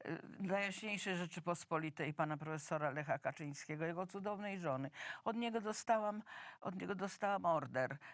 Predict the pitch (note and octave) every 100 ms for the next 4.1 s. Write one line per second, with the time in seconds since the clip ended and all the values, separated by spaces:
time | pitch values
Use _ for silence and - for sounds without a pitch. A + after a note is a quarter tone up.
0 | - C3+ D#3 D3+ D#3+ D3+ C#3+ C#3+ C#3+ C#3
1 | D3 C#3 C3+ B2+ C3 D#3 F3 G3 - -
2 | E4+ B3+ G#3+ F3 E3+ F3+ F3+ C#3 C#3 -
3 | C3+ - C3+ C3 B2+ - G#2+ A2 - A2
4 | -